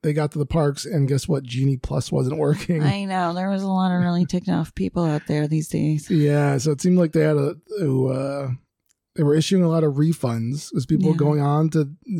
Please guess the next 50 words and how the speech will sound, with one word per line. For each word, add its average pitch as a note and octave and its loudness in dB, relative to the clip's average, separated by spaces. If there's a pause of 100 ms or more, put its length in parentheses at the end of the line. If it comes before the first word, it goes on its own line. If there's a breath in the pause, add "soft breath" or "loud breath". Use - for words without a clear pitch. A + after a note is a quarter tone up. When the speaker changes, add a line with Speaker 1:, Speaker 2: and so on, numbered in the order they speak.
(100)
Speaker 1:
Genie D3 0
Plus, C#3+ -2 (360 soft breath)
and C#3 0
it B2+ -2
just C3 -4
said, C3+ -2
you C3 -2
know, B2 0
we're, B2+ -2 (200)
I C#3 -4
forget C3+ -8
the B2+ -6
exact, B2 -14 (300 loud breath)
it's - -14
like, - -4
"We're B2+ 0
still C#3 -2 (300)
gathering B2+ 0
pixie D3 -2
dust A#2 -6
to C#3 0
make C3+ -2
your," D#3 2
you E3+ 4
know, D#3+ 6
<laughs> - 2
Speaker 2:
Yeah. F3 2
Speaker 1:
like, D#3+ 0 (380 loud breath)
"Just D#3 -4
keep D#3+ 2
waiting." D3 0
And B2 -6
they A#2+ -6
just C3 -4
kept C#3 -2
waiting C3 -2
and A#2+ -10
kept C3+ -6
waiting, B2 -4
and A#2 -8
it A#2 -10
never, A#2+ -4
uh, C3 0
materialized. C3 0
So F#3 0
it - -8
seems A#3 0
like, G#3 -2
uh, F3 -12
we're, E3 -14